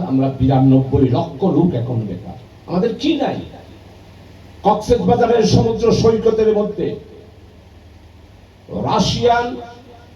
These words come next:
গ্যাস উত্তোলনের রিচার্জ ওনারা বলতেছেন যে বঙ্গোপসাগরে মোহনায় অর্থাৎ কক্সবাজারের সমুদ্র সৈকতে আমরা যদি সেখানে গ্যাস উত্তোলন করতে পারি,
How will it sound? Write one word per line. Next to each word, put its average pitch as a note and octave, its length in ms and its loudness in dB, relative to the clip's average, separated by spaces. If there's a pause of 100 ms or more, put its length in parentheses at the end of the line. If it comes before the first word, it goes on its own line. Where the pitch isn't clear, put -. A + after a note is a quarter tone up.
(260)
গ্যাস A#3 360 2
উত্তোলনের A3 600 2
রিচার্জ A3 760 0 (600)
ওনারা C#3 240 -2
বলতেছেন D3 640 -4 (600)
যে D3 200 4
বঙ্গোপসাগরে D3+ 1120 0 (340)
মোহনায় B2 600 2 (400)
অর্থাৎ C#3+ 380 -2 (160)
কক্সবাজারের D#3 880 0
সমুদ্র D3+ 560 0
সৈকতে E3+ 640 0 (760)
আমরা D3 340 2
যদি C#3+ 200 -2
সেখানে C#3+ 380 0
গ্যাস C#3 360 2
উত্তোলন E3+ 440 2
করতে - 340 -4
পারি, G#2 320 -4